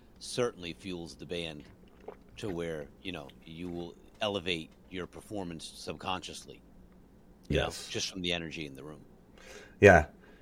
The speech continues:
Speaker 2: So I had a good time. I, it was, you know, exhausting again, but still a good time. This coming weekend, I'm only doing the day gigs. Um, so that'll be that.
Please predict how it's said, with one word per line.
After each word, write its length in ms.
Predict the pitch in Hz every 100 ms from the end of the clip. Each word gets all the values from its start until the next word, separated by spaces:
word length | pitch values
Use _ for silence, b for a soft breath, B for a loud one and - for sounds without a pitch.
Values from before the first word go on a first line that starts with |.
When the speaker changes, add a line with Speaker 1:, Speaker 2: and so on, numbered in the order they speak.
| b b -
Speaker 2:
So 240 | 107 98
I 100 | 101
had 180 | 110 110
a 40 |
good 140 | 104 110
time. 280 | 113 90 - - - -
I, 100 | 85 -
it 140 | 82 90
was, 220 | 90 -
you 120 | 87 98
know, 140 | 92
exhausting 640 | - 92 98 98 - 98
again, 380 | 98 90 90 92 -
but 300 | 87 80 - - - -
still 280 | - 92 87
a 40 |
good 100 | 82
time. 300 | 101 87 87
This 160 | 85 -
coming 300 | 113 101 95
weekend, 340 | 98 104 92
I'm 200 | 82 92
only 260 | 87 92 90
doing 280 | 90 87 85
the 80 |
day 400 | 76 90 92 95 - - - - -
gigs. 460 | 78 78 80 - - B B B B B - 78
Um, 260 | 73 71 -
so 520 | - 82 71 71 65 - b b b b - - - - -
that'll 220 | 80 71
be 120 | 80 69
that. 320 | 67 -